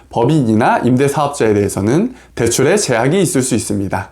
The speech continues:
이러한 일반 개인 사업자의 경우에는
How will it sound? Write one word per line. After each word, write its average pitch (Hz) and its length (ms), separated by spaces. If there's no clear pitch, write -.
이러한 147 420
일반 156 400
개인 143 300
사업자의 175 480
경우에는 110 560